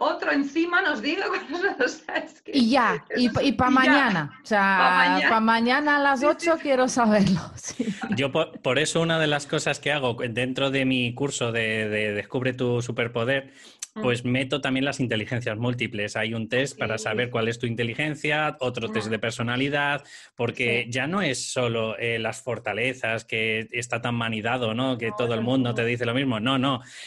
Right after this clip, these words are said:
Speaker 3: Es que vamos a sacar esos test para que, recordarte, oye, ¿en qué eres bueno? Porque,
Speaker 1: Sí.
Speaker 3: mm, yo también me saco ese lado psicológico, ¿no? Que, que, que me
Speaker 1: Ujú.
Speaker 3: saqué la formación y tal, y
Speaker 1: Sí.
Speaker 3: gracias a esto, pues, aunamos todo. No vamos a coger y decir
Speaker 1: Claro.
Speaker 3: fortalezas. Dice, sí, fortalezas está muy bien,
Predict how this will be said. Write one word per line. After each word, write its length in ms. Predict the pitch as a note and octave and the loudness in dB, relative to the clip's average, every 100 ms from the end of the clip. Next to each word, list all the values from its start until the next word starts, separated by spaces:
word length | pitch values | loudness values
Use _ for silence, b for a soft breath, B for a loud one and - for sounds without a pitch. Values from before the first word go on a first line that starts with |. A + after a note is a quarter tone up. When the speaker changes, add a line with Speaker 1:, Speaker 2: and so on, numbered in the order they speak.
| B | B
Speaker 3:
Es 120 | B2 | -8
que 80 | C3+ | -2
vamos 300 | C#3 D#3+ D#3 | 0 0 -2
a 60 | D#3+ | -4
sacar 440 | C#3 D3+ D3+ C#3+ B B B | -4 -2 -2 -4 B B B
esos 560 | C3+ - D3+ C#3+ - - | -4 -2 -2 -4 -6 -2
test 480 | D#3+ D3+ D3+ - - | 2 2 0 -4 -8
para 240 | - A#2 G#2+ | -4 -2 -2
que, 80 | - | -4
recordarte, 1120 | A#2+ A#2 A#2 A2+ G#2 B2+ F3+ - C3 E3+ - B B | -4 -2 -2 -2 0 0 -2 -2 -4 -4 -10 B B
oye, 300 | C3 G#3 A2+ | -2 -2 -2
¿en 120 | G#2 | -4
qué 100 | B2+ | -4
eres 220 | G3+ D#3 | -2 -2
bueno? 480 | A2 G#2 G2 F2+ _ _ - | -2 -2 -4 -10 _ _ -8
Porque, 600 | A2 - A2 G#2 G#2+ G#2 | -6 -4 -2 -2 -2 -4
Speaker 1:
Sí. 60 | G2+ | -6
Speaker 3:
mm, 540 | A2+ A2+ A2 A2 A2 | -10 -8 -6 -4 -4
yo 260 | G#2+ B2+ D3+ | 0 0 0
también 320 | D3+ C#3 D3+ C3+ | 0 0 0 0
me 80 | |
saco 280 | A#2 D3 - | -2 -4 0
ese 220 | A2+ - | -2 0
lado 240 | B2 B2+ B2+ | 0 0 -2
psicológico, 760 | - A#2+ D3 D3+ - C3+ B2+ C#3 | -4 -2 0 -2 -4 -4 -2 -2
¿no? 140 | F3 | -2
Que, 180 | B2+ G#2 | -2 -2
que, 180 | G#2+ G#2 | -2 -2
que 80 | G#2+ | -4
me 100 | G#2+ | -4
Speaker 1:
Ujú. 80 | |
Speaker 3:
saqué 200 | A#2 A2 | -4 -2
la 160 | A2+ A2+ | -2 -2
formación 460 | - A#2+ B2+ C3+ D3 | -2 -4 -2 -2 -2
y 80 | D3+ | 0
tal, 240 | E3+ G3 G3 B B | -2 -2 -8 B B
y 140 | C3 A#2 | -4 0
Speaker 1:
Sí. 60 | |
Speaker 3:
gracias 360 | A2+ A#2+ C3+ B2 | 0 0 -2 0
a 80 | C#3 | -2
esto, 280 | D#3 F#3 F#3 | -2 -2 0
pues, 240 | B2 - | -2 -2
aunamos 600 | A#2 A2 A2 G#2 C#3+ F3 | -4 -2 -2 -4 -4 -4
todo. 280 | A#2+ E3 F3+ | -2 -2 -2
No 120 | A2 | -2
vamos 260 | B2 F3+ F#3 | -2 -2 -2
a 80 | C#3 | -2
coger 260 | B2 B2 A#2+ | -2 -2 -2
y 20 | |
decir 240 | A2+ B2+ | -2 -2
Speaker 1:
Claro. 100 | A#2 | -2
Speaker 3:
fortalezas. 560 | B2 A#2 A2 D3 A#2+ G#2+ | -4 -2 -2 -2 -2 -4
Dice, 240 | G2+ G#2+ | -6 -6
sí, 160 | A#2 C#3+ | -4 -4
fortalezas 480 | A#2 G2 G#2+ A#2 C3+ | -4 -4 -2 -2 -2
está 180 | D#3+ | -2
muy 200 | D#3 A2 | -2 0
bien, 260 | B2 F3 | 0 -2